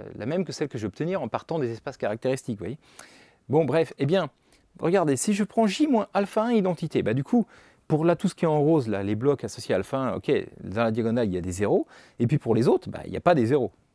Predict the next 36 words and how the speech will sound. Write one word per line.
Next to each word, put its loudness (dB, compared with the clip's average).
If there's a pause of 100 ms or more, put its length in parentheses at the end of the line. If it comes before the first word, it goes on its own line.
(180)
Alpha -2
p 0
moins -4
alpha -8
un. -14 (1120)
Ok ? -4 (1500)
Et 6
donc, 6
si 0
je 2
mets 4
ça -2 (720)
à 0
une 2
puissance -6 (100)
R 2
suffisa-, -10
suffisamment -8
grande, -6
enfin -8
de -2
la 0
taille 2
de -2
celle-là, -2 (440)
ou -2
même 2
plus 0
grande 2
que -4
toute -2
la 2
taille 4
des 0
blocs -2
roses, 0